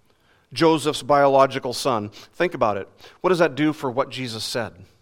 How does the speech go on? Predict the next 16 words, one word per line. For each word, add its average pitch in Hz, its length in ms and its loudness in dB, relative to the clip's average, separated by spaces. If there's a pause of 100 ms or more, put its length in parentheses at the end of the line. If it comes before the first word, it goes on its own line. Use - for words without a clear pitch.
(640)
What, 175 160 -2
what 190 100 6
does 170 120 2
that 151 160 4
do 156 200 4
w-, 139 220 -4
for, 147 220 -4
for 156 160 -6
their 143 140 2
need 147 360 0
for - 140 -6
grace? 135 800 -2 (460)
Does 170 140 2
it 180 80 2
refute 160 460 2
it? - 260 4